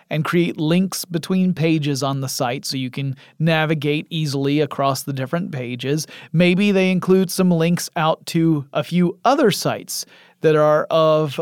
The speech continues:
a related topic or interest. Maybe some of those sites are owned by that same person. Maybe they're owned by different people. Then they might build out some metadata, uh, on their web pages. This helps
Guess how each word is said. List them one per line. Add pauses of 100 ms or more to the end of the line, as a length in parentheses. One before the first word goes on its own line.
(160)
a
related (240)
topic
or
interest. (300)
Maybe
some
of
those
sites
are
owned
by
that
same
person.
Maybe
they're
owned
by
different
people. (460)
Then
they
might
build
out
some
metadata, (540)
uh,
on
their
web
pages.
This
helps